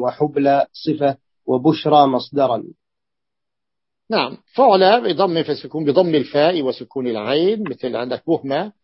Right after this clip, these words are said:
Speaker 2: اسم نبات، حبلى امرأة حبلى صفة، يعني تصف بها،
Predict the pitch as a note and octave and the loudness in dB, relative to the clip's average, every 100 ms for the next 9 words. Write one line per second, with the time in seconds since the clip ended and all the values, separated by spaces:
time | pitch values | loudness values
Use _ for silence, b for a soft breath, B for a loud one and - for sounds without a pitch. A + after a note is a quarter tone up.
0 | _ _ - - B2+ B2 A#2 B2+ D#3+ - | _ _ -14 -8 -4 -2 0 0 0 -6
1 | _ _ _ _ - F3 C3 D3 F3 G#3+ | _ _ _ _ 0 0 2 2 2 -2
2 | _ _ G2+ D3+ C#3+ D3 E3 - C3 - | _ _ -18 -14 -8 -6 -6 -4 -6 -8
3 | B2 C#3 - - C3+ F3+ - _ _ _ | -8 -6 -4 -4 -6 -8 -14 _ _ _
4 | _ _ _ _ _ B2 C3 A2+ D3 D#3+ | _ _ _ _ _ -12 -10 -8 -10 -8
5 | D3+ B2 B2+ A2+ C#3 G3 | -8 -8 -8 -6 -6 -8